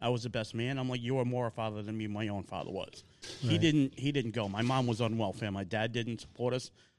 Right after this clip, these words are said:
Speaker 1: So it was the same thing, like, with my mom. She worked, um,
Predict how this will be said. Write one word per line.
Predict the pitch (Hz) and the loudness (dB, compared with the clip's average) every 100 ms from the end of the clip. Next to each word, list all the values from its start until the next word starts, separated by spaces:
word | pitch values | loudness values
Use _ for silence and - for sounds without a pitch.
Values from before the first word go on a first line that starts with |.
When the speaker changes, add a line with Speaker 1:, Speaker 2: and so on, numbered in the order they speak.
| - | 2
Speaker 1:
So | 170 | 6
it | |
was | 180 185 165 | 8 6 4
the | 156 | 0
same | 165 147 | 4 4
thing, | 139 143 139 | 4 2 2
like, | 131 131 | 2 2
with | 127 120 | 0 2
my | 117 | 2
mom. | 117 120 78 | 4 2 0
She | 76 - 156 | -4 0 2
worked, | 135 123 147 - - - _ _ _ _ _ _ _ _ _ _ | 2 2 2 0 -10 -20 _ _ _ _ _ _ _ _ _ _
um, | 113 113 110 107 101 101 104 98 | 0 2 4 2 2 0 0 -2